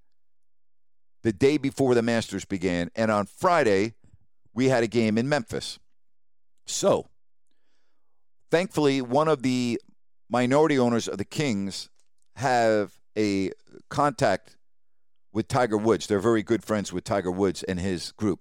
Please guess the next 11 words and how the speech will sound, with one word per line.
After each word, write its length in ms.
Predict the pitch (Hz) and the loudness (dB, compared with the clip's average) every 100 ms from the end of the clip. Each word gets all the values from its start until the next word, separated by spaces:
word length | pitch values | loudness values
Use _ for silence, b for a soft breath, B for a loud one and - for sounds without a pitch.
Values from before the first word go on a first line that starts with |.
| - | -6
And 240 | 113 110 101 | -2 -2 -2
so 460 | - 120 104 101 b b b | 2 4 4 2 b b b
they 120 | 131 | -2
got 240 | 135 180 - | 2 0 0
me 200 | 156 151 | -6 -2
a 140 | 131 | -2
ticket 460 | - 196 196 107 107 _ - - - - - - - | -2 -2 0 0 0 _ -20 -20 -20 -20 -20 -20 -6
for 140 | 131 139 | 0 2
the 140 | 127 | 2
Thursday 600 | - - 170 180 170 165 | -2 2 4 4 2 2
round 640 | 143 135 123 120 113 110 | 4 4 2 2 -2 -6